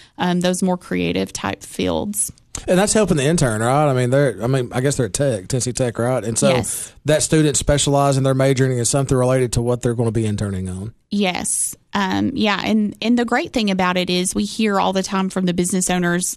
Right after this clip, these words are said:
Speaker 1: um, "Oh, I'd love to have an intern, but I don't have time to manage them. I don't have time to supervise them. I don't have time to schedule them." There's none of that. You know, you, they're,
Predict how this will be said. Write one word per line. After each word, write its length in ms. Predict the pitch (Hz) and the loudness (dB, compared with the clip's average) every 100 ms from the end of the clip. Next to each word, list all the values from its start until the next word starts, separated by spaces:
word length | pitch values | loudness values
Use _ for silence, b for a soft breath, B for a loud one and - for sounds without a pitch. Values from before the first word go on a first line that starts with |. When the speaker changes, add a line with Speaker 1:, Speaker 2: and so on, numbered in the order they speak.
| - | -4
Speaker 1:
um, 380 | 180 175 165 170 B B B | 0 0 0 -2 B B B
"Oh, 120 | 208 226 | 0 2
I'd 140 | 220 | 2
love 140 | 220 220 | 0 2
to 60 | |
have 120 | 226 | 0
an 80 | 202 | 2
intern, 400 | 190 196 190 190 | 0 0 0 0
but 120 | 190 | 0
I 80 | 196 | 2
don't 100 | 202 | 0
have 120 | 190 | 0
time 260 | - 180 175 | 0 0 0
to 80 | 175 | 2
manage 400 | 214 277 262 226 | 2 2 2 0
them. 320 | 226 214 208 | 0 2 2
I 60 | 175 | 0
don't 80 | |
have 160 | 165 165 | -2 -6
time 400 | - 175 170 175 | -4 0 0 0
to 160 | - 170 | -2 -2
supervise 600 | - 294 240 214 208 196 | 0 0 2 2 0 0
them. 200 | 196 196 | 0 0
I 60 | |
don't 100 | 165 | -2
have 120 | 165 165 | -4 -6
time 180 | 165 | -6
to 60 | 185 | -4
schedule 420 | - 247 240 226 | -2 -2 0 0
them." 220 | 208 202 B B B B - | 0 -2 B B B B -2
There's 260 | 240 269 | 0 2
none 180 | 208 202 | 2 0
of 120 | 196 | 0
that. 320 | 180 73 - - _ | -2 -4 -4 -8 _
You 140 | 202 190 | 0 2
know, 80 | |
you, 480 | 185 190 220 233 240 | 0 0 2 2 0
they're, 280 | - 202 202 | 0 0 0